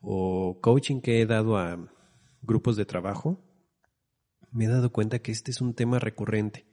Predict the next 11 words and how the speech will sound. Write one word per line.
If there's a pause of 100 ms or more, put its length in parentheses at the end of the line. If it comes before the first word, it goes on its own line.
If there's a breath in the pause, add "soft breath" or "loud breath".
(800 soft breath)
y
un
tema
que
nos
impide,
literal, (720)
avanzar,
crecer, (380)
eh, (1000 soft breath)
mejorar